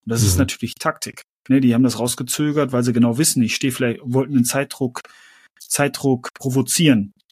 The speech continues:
Speaker 1: So, und das, das, also, da muss man echt aufpassen. Das ist unter die Rubrik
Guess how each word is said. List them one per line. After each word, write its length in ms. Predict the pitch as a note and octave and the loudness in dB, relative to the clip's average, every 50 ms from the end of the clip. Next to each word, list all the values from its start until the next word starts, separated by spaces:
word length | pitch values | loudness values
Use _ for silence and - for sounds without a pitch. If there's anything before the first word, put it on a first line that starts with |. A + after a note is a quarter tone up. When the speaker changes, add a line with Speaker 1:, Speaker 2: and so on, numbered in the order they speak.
| _ - | _ -8
Speaker 1:
So, 120 | - A2+ A2 | -6 -4 -2
und 100 | G#2+ G#2 | 0 0
das, 240 | A#2+ B2 B2 A#2+ | 2 2 2 2
das, 220 | A#2+ B2+ B2 A#2+ - | 2 0 0 -2 -4
also, 260 | C3 C3 A#2+ B2 B2 | -4 -2 0 2 2
da 160 | A#2 A#2+ A#2 B2 | 2 0 -2 -2
muss 200 | C3+ D3 D3+ - | 0 0 0 0
man 80 | - D3 | -2 -2
echt 140 | C#3+ C3 - | -4 -4 -4
aufpassen. 480 | B2 A2+ - - A2 G2+ - - G2 | -6 -6 -4 -4 -2 -2 -2 -2 -2
Das 160 | G2 G#2+ G2+ B2 | -4 -4 -4 -2
ist 300 | A#2 A2 - - - - _ _ _ - | 0 0 0 0 -2 -4 _ _ _ -6
unter 220 | F#3+ D3+ C3+ C3+ | -2 0 2 2
die 120 | B2 C3 B2 | 2 2 0
Rubrik 360 | A#2+ A#2+ A2+ - C3+ B2 | 0 -2 -4 -4 -6 -6